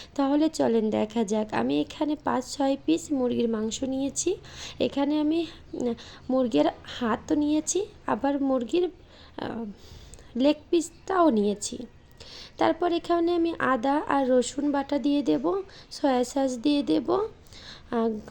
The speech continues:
সাদা গোলমরিচ দিয়ে দেব, আর পরিমাণ মতো শুকনো মরিচের গুঁড়া দেব, স্বাদ মতো লবণ। লবণটা কিন্তু খুবই অল্প পরিমাণ দিতে হবে, কারণ সয়া সসে লবণ থাকে। লবণটা পরিমাণ মতো আপনারা বুঝেই দিতে পারেন।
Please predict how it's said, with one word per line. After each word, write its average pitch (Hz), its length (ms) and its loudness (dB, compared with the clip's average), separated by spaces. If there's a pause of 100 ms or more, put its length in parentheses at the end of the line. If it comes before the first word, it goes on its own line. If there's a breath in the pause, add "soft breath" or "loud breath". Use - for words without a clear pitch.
(120)
সাদা 254 400 0
গোলমরিচ 254 640 2
দিয়ে 277 340 2
দেব, 285 380 0 (440 loud breath)
আর 302 280 0 (100)
পরিমাণ 254 480 0
মতো 269 340 -2
শুকনো 302 640 -2
মরিচের 226 580 0
গুঁড়া 208 280 0
দেব, 202 400 -4 (640 loud breath)
স্বাদ 196 360 -2
মতো 226 240 2
লবণ। 269 500 0
লবণটা 233 460 0
কিন্তু 277 380 -4 (220)
খুবই 339 260 0
অল্প 262 440 0
পরিমাণ 311 360 4
দিতে 285 320 -2
হবে, 269 340 0
কারণ 240 320 0
সয়া 226 320 -2
সসে 311 500 -2
লবণ 220 380 2
থাকে। 214 400 -6 (680 loud breath)
লবণটা 226 460 0
পরিমাণ 269 520 0
মতো 285 260 -2
আপনারা 311 380 0
বুঝেই 220 380 2
দিতে 214 260 -4
পারেন। 214 400 -2